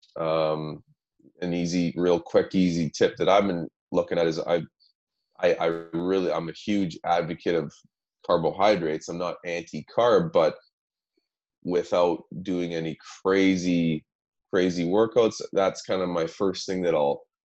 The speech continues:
I'll adjust. I'll, I'll have a bit of a less of a need for carbohydrates. So you definitely do have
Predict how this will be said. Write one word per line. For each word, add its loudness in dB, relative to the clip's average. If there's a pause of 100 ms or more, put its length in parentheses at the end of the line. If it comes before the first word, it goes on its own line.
(140)
I'll 2
adjust. -6
I'll, -4
I'll -4
have -6
a -8 (100)
bit -2
of -4
a 0
less -6 (260)
of -4
a -4
need -6
for 2 (400)
carbohydrates. 0
So 0 (480)
you 0
definitely 2
do 0
have 0